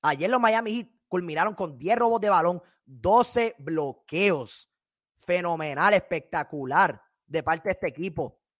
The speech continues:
Pero vuelvo y repito, los role players de los Boston Celtics, Grant Williams no se fue, no se puede ir con tan solo siete puntos. Derrick White no se fu-, no se puede, no se puede ir con tan solo tres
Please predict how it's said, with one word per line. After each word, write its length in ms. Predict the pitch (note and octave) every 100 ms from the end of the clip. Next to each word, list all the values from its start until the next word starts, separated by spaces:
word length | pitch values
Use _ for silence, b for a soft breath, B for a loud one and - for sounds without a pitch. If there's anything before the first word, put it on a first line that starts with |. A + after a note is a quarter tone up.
| _ _ _ _
Pero 180 | D#3 C#3
vuelvo 220 | G3+ A3+
y 40 |
repito, 560 | A#3 - F#3 F3 C#3+ _
los 160 | C#3+ D#3
role 180 | D#3+ -
players 280 | F3 C4+
de 60 | A#3
los 100 | A3+
Boston 320 | - - E3
Celtics, 580 | - G#3+ A3 D3 - - _
Grant 300 | B2+ E3+ D3+
Williams 340 | C#3 A#3 C#4 F#3+
no 100 | G3
se 100 | G3+
fue, 200 | G#3+ -
no 120 | F#3
se 80 | F#3+
puede 120 | E3
ir 40 | -
con 140 | F3+
tan 140 | F3 E3
solo 140 | G3+
siete 240 | G#3+ E3+
puntos. 400 | B2+ F#3+ F3+ D3+ b b
Derrick 320 | D#3+ F3 C3+
White 320 | D3 F#3+ B3 _ -
no 120 | F#3+
se 120 | F#3+
fu-, 180 | - G3
no 100 | F#3
se 100 | G3
puede, 220 | G3+ G#3 _ _ _
no 140 | F3+
se 80 | F3
puede 160 | G3 G3+
ir 60 |
con 180 | F#3+ F3
tan 160 | F3 D#3+
solo 260 | G3 F#3+ b b
tres 200 | - F#3+